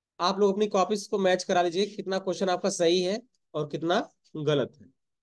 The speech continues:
तो ये फोर तक हमने पहले सॉल्व करवा रहे, यहाँ तक हो गया था ना।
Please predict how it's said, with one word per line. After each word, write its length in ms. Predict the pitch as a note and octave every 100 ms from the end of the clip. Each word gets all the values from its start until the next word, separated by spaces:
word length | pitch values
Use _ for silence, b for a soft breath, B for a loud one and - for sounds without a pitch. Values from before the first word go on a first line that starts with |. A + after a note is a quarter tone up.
| _ _ _ _ _ _ _ _ _ _
तो 100 | G3
ये 300 | G#3 A3+ A3
फोर 340 | - A3 A#3 A#3+
तक 160 | A#3 A#3
हमने 160 | A3 A3+
पहले 280 | G3+ A3
सॉल्व 220 | G#3 G3 F#3+
करवा 240 | F3+ D3+
रहे, 140 | C3+ - _ _ _ _ _ _ _ _ _ _
यहाँ 160 | D#3 F#3+
तक 120 | G#3
हो 120 | A#3 A3
गया 140 | F#3+
था 120 | F3+
ना। 180 | G3+